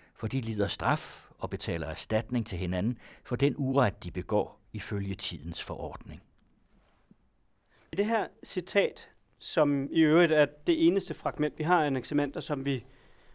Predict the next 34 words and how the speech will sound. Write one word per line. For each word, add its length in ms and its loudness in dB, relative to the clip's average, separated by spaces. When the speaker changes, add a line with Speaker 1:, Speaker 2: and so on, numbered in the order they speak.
Speaker 2:
med 100 0
sikkerhed 340 6
ved, 240 2
øh, 200 2
i 40 0
hvert 180 6
fald 340 -2
delvist 540 0
er 80 2
skrevet 360 -2
af 120 0
Anaximander 500 -4
selv, 240 -4
der 80 2
snakkes 440 2
der 80 4
altså 300 -2
om 180 0
noget, 340 0
som 140 -8
ting 220 -6
opstår 340 -2
fra 420 0
og 80 -6
forgår 460 -2
i. 300 -10
Og 120 -12
det 120 6
her 120 4
noget 420 6
er 120 8
rimeligvis 440 6
to 200 0
apeiron. 500 0